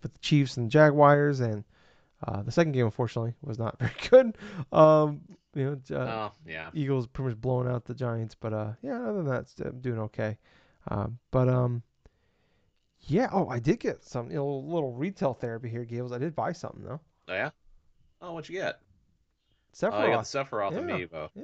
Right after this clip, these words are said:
Speaker 2: Yeah,
Speaker 1: I got my
Speaker 2: there you go.
Speaker 1: Got him. Um, <laughs> I'm trying to be, like, vigilant about not buying, um, amiibos anymore.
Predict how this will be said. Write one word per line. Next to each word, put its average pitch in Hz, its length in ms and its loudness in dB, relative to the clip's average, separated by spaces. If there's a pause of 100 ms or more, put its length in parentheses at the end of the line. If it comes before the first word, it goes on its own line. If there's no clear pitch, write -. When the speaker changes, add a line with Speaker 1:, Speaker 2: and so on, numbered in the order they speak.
Speaker 2:
Yeah, 339 120 -4
Speaker 1:
I 123 60 -4
got 123 40 -6
my 123 260 2
Speaker 2:
there 214 160 0
you 131 120 -4
go. 117 220 2
Speaker 1:
Got 226 200 2
him. 214 120 -2 (420)
Um, 120 360 -2 (140)
<laughs> - 160 -10
I'm 151 80 -2
trying 302 160 8
to 311 60 2
be, 254 120 2
like, 143 380 2 (680)
vigilant 170 560 0
about 123 360 0
not 131 220 0
buying, 147 640 0
um, 120 440 4
amiibos 170 500 2
anymore. 202 360 4